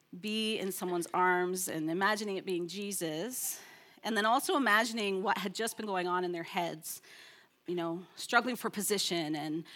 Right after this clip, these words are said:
worrying about what's going on and knowing there's people out there who are against Jesus and worrying about the political, all that stuff, and then just, like,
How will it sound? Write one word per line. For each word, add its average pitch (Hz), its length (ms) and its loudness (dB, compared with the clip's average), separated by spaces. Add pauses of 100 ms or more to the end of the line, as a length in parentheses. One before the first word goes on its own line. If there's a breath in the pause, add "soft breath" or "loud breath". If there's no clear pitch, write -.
(180 loud breath)
worrying 262 260 4
about 226 180 4
what's 226 140 0
going 202 200 4
on 180 380 8
and 156 180 2
knowing 240 280 4
there's 214 140 0
people 202 300 -2
out 185 160 4
there 190 160 2
who 190 140 -4
are 165 80 2
against 185 400 2
Jesus 175 560 0
and 156 200 0
worrying 277 280 6
about 226 160 4
the 214 80 -6
political, 220 340 -2 (260 loud breath)
all 339 220 12
that 311 220 12
stuff, 247 420 8
and 214 100 -2
then 196 200 4
just, 202 260 -2
like, 175 340 2